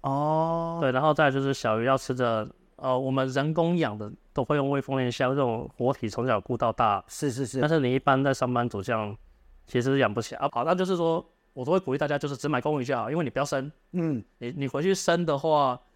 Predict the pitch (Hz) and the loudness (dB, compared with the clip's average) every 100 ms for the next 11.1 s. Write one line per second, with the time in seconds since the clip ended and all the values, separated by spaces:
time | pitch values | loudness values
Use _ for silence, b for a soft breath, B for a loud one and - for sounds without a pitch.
0 | - 123 117 110 104 104 - - 160 160 | -10 -4 -4 -4 -6 -8 -6 -2 0 0
1 | 127 113 - 123 139 123 - 139 127 131 | -2 -4 -4 -2 0 -2 0 0 0 -2
2 | 131 120 120 120 120 - 127 107 - 147 | -4 -2 -2 -2 -6 -10 -6 -4 -2 -2
3 | 143 139 - 104 127 117 110 113 113 131 | 0 -2 -4 -2 2 2 0 -2 -2 -2
4 | 139 123 104 127 110 131 120 117 127 - | -2 -6 -2 -2 0 -2 -2 -2 -6 -10
5 | 120 151 156 151 156 147 151 - 123 131 | -4 -2 -2 0 0 0 -2 -2 -2 -2
6 | 101 107 113 98 _ _ 139 127 190 180 | -4 -6 -6 -12 _ _ -16 -4 -2 0
7 | 202 196 190 175 160 170 156 170 151 - | 0 2 0 0 -2 -2 -2 0 0 0
8 | 151 127 131 135 127 104 117 123 101 117 | -2 0 0 0 -2 -2 -2 -2 -2 -4
9 | - 113 107 107 101 - 113 175 151 131 | -2 -4 -4 -6 -8 -6 -2 -2 -2 -4
10 | 123 120 _ - - 120 170 165 110 131 | -6 -6 _ -8 -4 -2 0 0 0 0
11 | 113 | 0